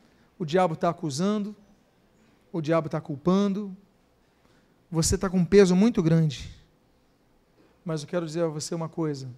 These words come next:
Jesus está chamando, "Vinde a mim, porque eu vou aliviar a alma de vocês." Convida que todos fechem seus olhos, e se houver alguém aqui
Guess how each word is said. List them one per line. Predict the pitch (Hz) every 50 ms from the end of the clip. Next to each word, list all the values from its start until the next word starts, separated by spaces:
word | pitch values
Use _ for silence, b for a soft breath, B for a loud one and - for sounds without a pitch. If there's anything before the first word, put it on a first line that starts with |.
| - _ -
Jesus | 185 139 156 147 147 165 156
está | - -
chamando, | 160 - - 165 151 147 147 143
"Vinde | 139 170 180 165 170
a | 160
mim, | 151 151 151 151 143 139
porque | - 151 - - 175
eu | 160
vou | 139 147
aliviar | 156 151 147 143 123 143 143 139
a |
alma | 135 139 139
de | 131 120
vocês." | 135 139 - - - 131 127 127 - - - B B B B B B B B B
Convida | - 208 202 226 240
que | 226 -
todos | - 233 220 190
fechem | - 220 214 180 -
seus | - 202 170 160
olhos, | 185 190 185 175 151 135 - - - - - _ _ _ _ _ _ _ _ b b b b b b b b
e | - 190
se | - - 220
houver | 208 180 214 226 220
alguém | 214 196 190 214 214
aqui | 202 196 - - 220 214 180 - -